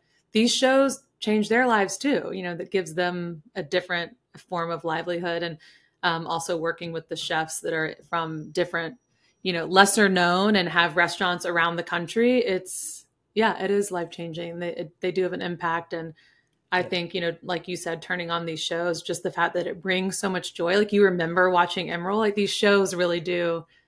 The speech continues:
Speaker 1: bring joy because they are easy watches and they're fulfilling and they're, you know, gives you something to, like, kind of, like, root for and be excited about. So
Speaker 2: Yeah.
Speaker 1: yeah, it's
Speaker 2: And
Speaker 1: fun.
Speaker 2: I'm glad you're getting the chance to reflect on that. And I know,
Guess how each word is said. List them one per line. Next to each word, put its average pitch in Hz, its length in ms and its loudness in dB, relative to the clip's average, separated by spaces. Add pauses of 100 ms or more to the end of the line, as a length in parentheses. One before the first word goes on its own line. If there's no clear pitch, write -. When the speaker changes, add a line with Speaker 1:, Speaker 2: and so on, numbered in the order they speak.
(480)
Speaker 1:
bring 190 320 4
joy 170 300 4
because 196 220 0
they 202 120 6
are 196 220 8
easy 190 260 0
watches 175 520 0
and 175 100 -4
they're 170 120 -2
fulfilling 180 680 -2
and 170 160 -8
they're, 165 380 -6 (500)
you 180 100 -6
know, 165 140 -6
gives 190 260 0
you 190 60 0
something 175 380 -4
to, 175 100 -8
like, 170 160 -8
kind 170 180 -8
of, 160 60 -10
like, 165 160 -8
root 170 260 -8
for 196 200 -6
and 180 120 -8
be 170 120 -6
excited 165 400 -6
about. 220 320 -6
So 170 400 -6 (360)
Speaker 2:
Yeah. 185 280 -10
Speaker 1:
yeah, 165 300 -10 (180)
it's - 220 -14
Speaker 2:
And - 80 -6
Speaker 1:
fun. 165 200 -14 (300)
Speaker 2:
I'm 131 140 0
glad 135 280 10
you're 147 100 4
getting 123 280 4
the 113 80 0
chance 104 440 -2
to 104 280 -4
reflect 101 480 -2
on 104 180 0
that. 101 180 -2
And 95 80 -4
I 95 80 -2
know, 104 280 -4